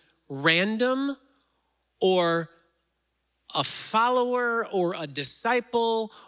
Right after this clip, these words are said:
or an interested person. "If you love me" is being said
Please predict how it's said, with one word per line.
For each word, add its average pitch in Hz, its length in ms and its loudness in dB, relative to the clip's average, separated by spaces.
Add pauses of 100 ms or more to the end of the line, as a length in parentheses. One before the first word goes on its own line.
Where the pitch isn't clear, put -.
(140)
or 165 580 0 (1120)
an 147 120 -6
interested 220 720 0
person. 208 520 0 (360)
"If 226 280 2
you 262 120 -2
love 240 280 0
me" 180 180 0
is 160 140 0
being 170 240 -2
said 156 440 2